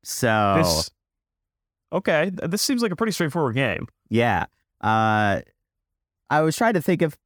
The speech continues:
Speaker 1: something we could talk about for this episode. I was like, "Oh, maybe I can de-, dive deep into some historical topic."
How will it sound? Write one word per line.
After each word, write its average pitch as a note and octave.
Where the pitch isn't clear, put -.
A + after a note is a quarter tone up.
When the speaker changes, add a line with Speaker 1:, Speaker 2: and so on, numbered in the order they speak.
Speaker 1:
something D#3+
we D#3
could D3+
talk D3
about C#3
for C3+
this C3
episode. C#3
I A#2
was A2
like, G2
"Oh, A#2+
maybe G#2+
I G2+
can G#2
de-, D3
dive D#3+
deep D#3+
into C#3+
some D3+
historical C#3+
topic." C3+